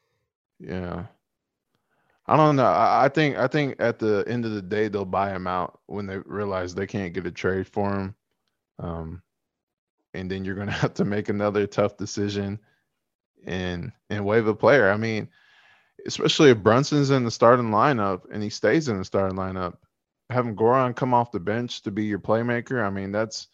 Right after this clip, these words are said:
Speaker 2: that's a hell of a, um, guard trio that you have with Jalen and, um, Luka and,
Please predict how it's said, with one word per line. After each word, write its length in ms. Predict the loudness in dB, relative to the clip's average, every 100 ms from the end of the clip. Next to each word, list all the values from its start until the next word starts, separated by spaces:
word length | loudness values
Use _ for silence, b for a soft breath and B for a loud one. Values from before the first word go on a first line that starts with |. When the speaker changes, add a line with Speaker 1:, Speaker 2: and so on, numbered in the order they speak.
| b b b
Speaker 2:
that's 160 | -4 2
a 80 | 4
hell 220 | 6 4
of 120 | 2
a, 260 | 2 2 2
um, 460 | 0 -2 -4 -8 -16 _ _ -12
guard 360 | -2 4 2 2
trio 420 | -2 2 4 4
that 220 | 2 -4
you 120 | -6 -2
have 320 | 0 0 -2
with 140 | -6
Jalen 580 | -4 -4 -4 -4 -8 -10 -14 _ _ _ -12
and, 280 | -8 -8 -6
um, 400 | -6 -6 -10 -16 _ -12
Luka 540 | -6 -6 0 2 2
and, 240 | 0 -6